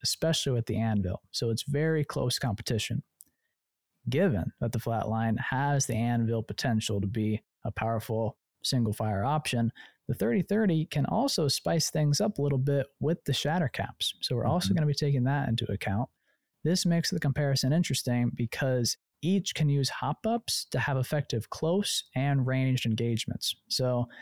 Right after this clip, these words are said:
Speaker 1: although, you know, they're very different base with hop-ups, they can kind of trade places almost. So it's an interesting thing to be able to compare.
Speaker 2: Yeah, I think you made a really good point, mentioning, like, loot being a very good reason for the comparison.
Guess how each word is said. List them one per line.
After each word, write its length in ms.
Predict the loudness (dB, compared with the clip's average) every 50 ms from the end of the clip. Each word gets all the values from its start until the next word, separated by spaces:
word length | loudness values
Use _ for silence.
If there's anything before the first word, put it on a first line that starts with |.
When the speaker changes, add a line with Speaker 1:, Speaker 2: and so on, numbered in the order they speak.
| -20 -20 -18 _ -4 -2
Speaker 1:
although, 520 | 0 2 2 2 2 2 2 2 0 0 -2 0
you 80 | 0 2
know, 320 | 2 2 2 2 0 0
they're 140 | 0 0 2 2
very 220 | 2 2 2 2
different 560 | 2 2 0 0 0 0 0 2 2 0 0 _ _ _ _ _ _ _ _ -4 -4 -2
base 600 | 0 2 2 2 2 0 0 0 -2 -4 -6 -10 _ _ _ _ _ -2
with 140 | -2 -2 -2
hop-ups, 600 | 0 0 0 0 0 0 -2 0 0 -2 -4 -4 -2
they 140 | -2 -2
can 180 | 0 0 0 0
kind 360 | 0 -2 0 2 2 4 4
of 120 | 2 2 0
trade 300 | -2 -2 0 0 -2 -2
places 400 | 0 0 0 0 0 0 -2 0
almost. 440 | 0 0 -2 -2 -4 -4 -4 -4 -2
So 320 | 0 0 0 0 -2 -4 _ _ -6 -4
it's 140 | -2 0 2
an 80 | 2 2
interesting 360 | 2 2 0 0 0 0 0
thing 260 | 0 2 2 2 2
to 80 | 0 0
be 80 | 0
able 140 | 0 0 0
to 80 | 0 0
compare. 440 | -2 -2 -2 -2 -2 -4 -4 -8 _ _ _ _ _ _ _ -6
Speaker 2:
Yeah, 160 | -2 -2 0 0
I 40 |
think 200 | 0 0 0 2
you 60 | 2 2
made 160 | 2 2 2
a 60 | 2
really 260 | 2 2 2 2 0
good 180 | 0 -2 -2 -4
point, 220 | -4 -6 -4 -2
mentioning, 420 | -2 0 0 0 0 0 0 0 0
like, 200 | 0 -2 -2 -2
loot 360 | -2 0 -2 -2 -4 -8 -14 _ -6 -2 0
being 320 | 0 0 0 0 0 0 0
a 60 | -2
very 340 | -2 -2 -2 0 0 -2 -2
good 180 | -2 -2 -2
reason 280 | -2 -2 -2 -2 -4 -4
for 100 | -4 -4
the 100 | -4 -2
comparison. 800 | -4 -4 -4 -2 -2 -2 -2 -4 -4 -4 -2 -2 -2 -2 -4